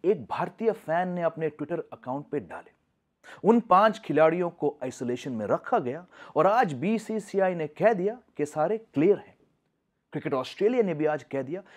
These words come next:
कि उनके सारे प्लेयर्स, स्टाफ और मैच ऑफिशियल्स भी नेगेटिव हैं। अब मुद्दा उठता है दोस्तों कि भारतीय क्रिकेट टीम को क्वींसलैंड के ब्रिस्बेन शहर के एक होटल में तकरीबन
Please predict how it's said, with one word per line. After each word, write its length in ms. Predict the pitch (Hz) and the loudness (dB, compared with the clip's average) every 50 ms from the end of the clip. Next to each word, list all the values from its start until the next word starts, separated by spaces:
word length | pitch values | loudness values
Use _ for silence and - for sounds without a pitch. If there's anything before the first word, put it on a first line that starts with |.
| - - _ | -20 -6 _
कि 80 | - 170 | 2 4
उनके 360 | 190 233 240 233 277 247 214 | 4 4 2 0 0 0 0
सारे 300 | 226 - 175 165 165 160 | 2 2 2 2 2 0
प्लेयर्स, 500 | - - 143 143 147 143 127 107 - _ _ _ _ _ | 0 0 0 0 0 0 -2 -4 -10 _ _ _ _ _
स्टाफ 640 | - - - - 123 131 151 156 - - _ _ - | -20 -10 -4 0 0 0 0 -2 -6 -12 _ _ -10
और 100 | 123 110 | -10 -8
मैच 320 | 107 104 120 156 160 - 196 | -6 -4 -2 -2 -2 -4 -6
ऑफिशियल्स 420 | 175 - 131 - - 202 208 - _ _ _ _ _ - | -8 -8 -8 -8 -8 -8 -10 -12 _ _ _ _ _ -18
भी 220 | - 123 151 208 196 | -8 -4 -2 -2 -2
नेगेटिव 460 | 143 110 110 95 107 - - 107 95 - | -2 -4 -8 -10 -12 -12 -12 -14 -14 -18
हैं। 100 | _ _ _ _ _ _ _ _ _ _ _ _ _ _ _ _ _ _ _ _ _ _ - | _ _ _ _ _ _ _ _ _ _ _ _ _ _ _ _ _ _ _ _ _ _ 0
अब 180 | - 320 330 269 | 2 2 2 2
मुद्दा 460 | 185 170 175 220 190 180 175 202 233 202 - - | 2 2 2 2 2 2 6 6 6 6 6 4
उठता 300 | 185 180 - - 196 170 | 0 2 2 4 4 4
है 140 | 147 151 135 | 4 2 0
दोस्तों 520 | 110 117 107 101 - - 95 101 151 175 - _ - _ _ - | -2 -4 -4 -6 -8 -12 -14 -14 -14 -16 -18 _ -20 _ _ -2
कि 80 | 175 156 | -2 -2
भारतीय 500 | 110 190 - 180 208 208 202 - 254 240 | -2 0 2 2 2 2 2 2 0 2
क्रिकेट 380 | 240 185 175 185 196 190 - - | 2 0 0 0 0 -2 -2 -6
टीम 240 | 180 180 185 190 | -4 -4 -4 -4
को 140 | 185 - 170 | -4 -4 -6
क्वींसलैंड 720 | 170 - - - 180 208 233 233 233 214 190 220 220 214 196 | -6 -6 -4 -2 0 0 2 2 0 0 0 0 -2 -2 -2
के 160 | - 190 175 | -2 -2 -2
ब्रिस्बेन 560 | 143 113 95 101 147 196 202 190 196 254 240 | -2 -2 0 2 4 4 4 2 0 -2 -2
शहर 400 | 214 - - 131 104 117 156 185 185 _ - - _ - | -4 -4 -8 -10 -8 -8 -10 -12 -12 _ -20 -20 _ -6
के 100 | - 180 - - | -6 -6 -6 -6
एक 260 | - 254 277 277 - - | -4 -4 -4 -4 -4 -8
होटल 460 | - - 170 180 175 - 202 220 220 | -10 -8 -8 -6 -4 -2 -2 0 0
में 140 | 208 208 185 190 | -2 -4 -4 -4
तकरीबन 480 | 196 180 - 175 233 214 254 226 180 | -6 -4 -4 -4 -4 -2 -2 -2 -4